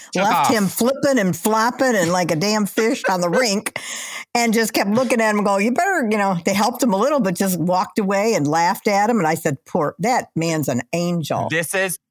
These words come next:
Speaker 1: he is an angel. And this is why they are the sanest of the sisters.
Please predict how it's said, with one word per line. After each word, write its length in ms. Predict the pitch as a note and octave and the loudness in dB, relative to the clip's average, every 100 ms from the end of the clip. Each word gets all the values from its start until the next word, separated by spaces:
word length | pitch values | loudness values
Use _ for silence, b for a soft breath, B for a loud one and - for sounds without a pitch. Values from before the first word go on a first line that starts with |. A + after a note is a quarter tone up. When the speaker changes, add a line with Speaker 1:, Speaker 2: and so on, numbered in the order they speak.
| _ | _
Speaker 1:
he 240 | - A2+ A2+ | -8 -2 -2
is 180 | A2 | -2
an 120 | - F#2 | -4 -4
angel. 360 | F2 F2 F2+ - | -6 -6 -6 -6
And 240 | G#2 G2+ | -6 -4
this 220 | B2 C#3 | -4 -4
is 200 | F3+ C3 | -8 -8
why 360 | A#2+ B2 A2+ G#2+ | -4 -2 0 0
they 220 | G2 F#2+ | -2 -2
are 100 | F#2 | -2
the 140 | F2 F2+ | -4 -6
sanest 720 | - - G2 G2 F2+ - - | -6 -6 -4 -4 -4 -6 -8
of 160 | F2 D#2+ | -8 -8
the 140 | E2+ | -10
sisters. 680 | - D#2+ - - - - | -8 -12 -12 -14 -14 -14